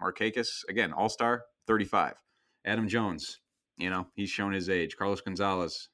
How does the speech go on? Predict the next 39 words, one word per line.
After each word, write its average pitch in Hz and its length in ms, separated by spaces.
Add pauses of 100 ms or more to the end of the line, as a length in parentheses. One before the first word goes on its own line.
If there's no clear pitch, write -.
had 90 180
his 92 220
ups 90 180
and 90 80
downs, 92 260
certainly, 87 480
and 82 200
did 85 100
not 87 160
have 87 140
the 85 80
bounce-back 85 500
year 85 180
in 80 120
Colorado 85 460
last 80 300
year 80 100
that 80 120
some 82 160
of 78 80
us 80 140
thought 80 180
he 80 80
might 80 220
have. 80 240
So, 82 320 (640)
I 117 140
don't 135 120
know. 131 300
Melky 110 440
might 110 240
be 107 200
as 98 140
good 113 220
as 101 140
<laughs> - 80
any 127 180
others. 117 440
And, 95 360